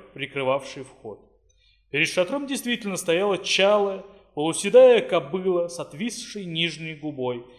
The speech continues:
показывая жёлтые, стёртые зубы. Седло было ханское, но крайне ветхое, с красным бархатным черпаком. Вся сбруя тоже старая, выцвевшая.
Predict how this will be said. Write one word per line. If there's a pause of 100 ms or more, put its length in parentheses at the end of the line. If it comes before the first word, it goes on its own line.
(300)
показывая
жёлтые,
стёртые
зубы. (1600)
Седло
было
ханское,
но
крайне
ветхое,
с
красным
бархатным
черпаком. (380)
Вся
сбруя
тоже
старая,
выцвевшая.